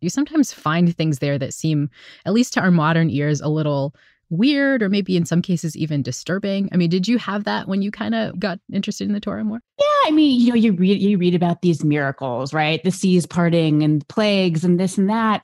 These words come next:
Speaker 2: But, you know, the Torah is not meant to be a historical document, right? This is not, like, an accurate historical blow by blow account of ancient people. It is a document that I personally believe was written by people. There are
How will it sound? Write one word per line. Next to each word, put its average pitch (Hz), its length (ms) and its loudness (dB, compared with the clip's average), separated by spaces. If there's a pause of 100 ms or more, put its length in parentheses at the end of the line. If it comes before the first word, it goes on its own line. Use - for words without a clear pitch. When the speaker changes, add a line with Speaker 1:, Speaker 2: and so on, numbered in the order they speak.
(140)
Speaker 2:
But, 262 80 2
you 254 80 4
know, 226 180 2
the 202 200 0
Torah 359 360 -4
is - 120 -2
not 165 280 2
meant 175 240 0
to - 120 -4
be 180 420 2
a - 40 -4
historical 156 600 -2
document, 139 480 -4 (220)
right? 190 160 0
This 240 160 2
is 254 100 4
not, 196 240 2
like, 160 240 0 (240)
an 175 140 4 (180)
accurate 185 460 0
historical 165 640 0
blow 170 200 0
by 165 220 0
blow 156 400 0
account 156 540 0
of 151 200 0 (140)
ancient 151 360 -2
people. - 420 -6 (180)
It 262 120 2
is 277 380 -2 (280)
a 233 60 4
document 220 500 0
that 185 80 0
I 175 140 2
personally 170 400 0
believe 151 260 0
was 151 140 -2
written 160 180 0
by 180 100 0
people. 170 460 -2
There 143 220 0
are 139 240 -2